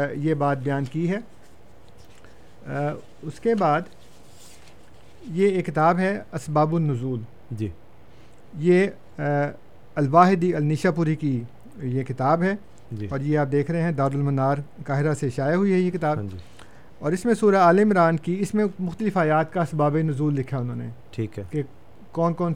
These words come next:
Speaker 1: سی آیت کس کس وجہ
Speaker 2: کس
Speaker 1: سے
Speaker 2: وجہ
Speaker 1: دا-،
Speaker 2: سے
Speaker 1: نازل
Speaker 2: نازل
Speaker 1: ہوئی۔
Speaker 2: ہاں جی۔
Speaker 1: تو اس میں سورہ آل عمران کی تفسیر کے نیچے انہوں نے لکھا ہے
Speaker 2: ہاں جی۔
Speaker 1: ایک واقعہ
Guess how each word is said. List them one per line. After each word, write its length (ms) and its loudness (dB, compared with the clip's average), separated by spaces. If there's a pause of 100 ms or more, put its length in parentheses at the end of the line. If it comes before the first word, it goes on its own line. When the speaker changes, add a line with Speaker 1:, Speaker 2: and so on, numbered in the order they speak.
Speaker 1:
سی 120 2
آیت 240 0
کس 180 -2
کس 200 -4
وجہ 120 2
Speaker 2:
کس 80 0
Speaker 1:
سے 80 -2
Speaker 2:
وجہ 100 2
Speaker 1:
دا-، 80 4
Speaker 2:
سے 80 -4
Speaker 1:
نازل 160 0
Speaker 2:
نازل 280 2
Speaker 1:
ہوئی۔ 160 -2 (140)
Speaker 2:
ہاں 60 -2
جی۔ 140 -6 (800)
Speaker 1:
تو 80 -10
اس 180 0
میں 160 4
سورہ 200 4
آل 240 8
عمران 340 6
کی 460 2 (240)
تفسیر 360 2
کے 100 2
نیچے 260 2
انہوں 160 2
نے 80 2
لکھا 340 2
ہے 200 2 (300)
Speaker 2:
ہاں 60 -4
جی۔ 120 -6 (460)
Speaker 1:
ایک 180 -2
واقعہ 420 4